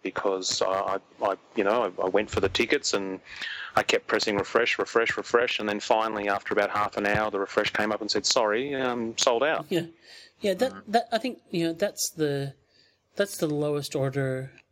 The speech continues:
Speaker 2: issue with Digital River. Yeah, it's, it,
Speaker 1: Yeah.
Speaker 2: it, that, that happens. That happens in other industries as well, but it's the, you know, once you've actually managed to secure the order, what goes wrong.
Speaker 1: Yeah.
Speaker 2: Yeah. So, but, you know,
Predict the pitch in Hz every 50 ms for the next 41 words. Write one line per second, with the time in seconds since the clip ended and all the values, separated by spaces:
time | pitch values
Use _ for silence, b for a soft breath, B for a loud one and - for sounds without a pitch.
0 | _ _ _ - 143 135 - - - 131 127 131 131 131 - _ _ _ _ _
1 | _ - 160 139 135 - 139 127 127 131 131 131 131 127 127 131 127 135 131 135
2 | - - _ _ _ _ _ - - 147 127 131 135 - 139 135 - - - -
3 | - 156 143 165 - - 165 170 170 170 185 180 - - - 175 175 - 131 139
4 | 123 - 139 131 131 131 135 135 - - - B B B B B B B B -
5 | - 147 139 160 147 147 139 139 135 139 135 127 127 135 127 127 127 123 127 -
6 | - - 135 127 120 123 - 127 - - 123 120 120 120 120 - 131 127 - -
7 | B B B B B B B B - - 139 135 - - - 143 139 135 131 131
8 | 135 135 - - - 147 131 127 127 127 139 156 147 - - 143 131 143 139 -
9 | - - - 135 131 131 131 131 135 131 131 131 131 - - 139 135 - 143 -
10 | - - 139 135 135 120 139 135 131 131 127 120 101 90 131 156 156 - B B
11 | B B B B B B B B B B B - - 139 - - 123 120 120 -
12 | 123 120 117 120 131 - - - B B B B B B B B B 107 98 101
13 | 98 - - - - - - - - - - 156 151 175 - - - - 185 160
14 | 123 110 127